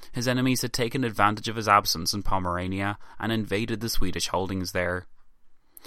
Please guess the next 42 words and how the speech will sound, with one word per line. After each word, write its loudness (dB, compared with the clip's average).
The -6
Swedish 4
defence 0
mostly 0
held, -6
with 6
no 2
major 2
loss 2
in -4
territory 2
and 2
certainly 0
none -4
that 0
would 0
be -2
taken -2
to -8
the -2
later 0
peace 6
treaty. -4
Yet 0
Charles 4
Gustav 0
recognised 2
the -2
fact -2
that -2
his -4
forces 0
would 4
not 4
be 4
able 0
to -2
endure 0
in -4
such -8
a -10
condition. -4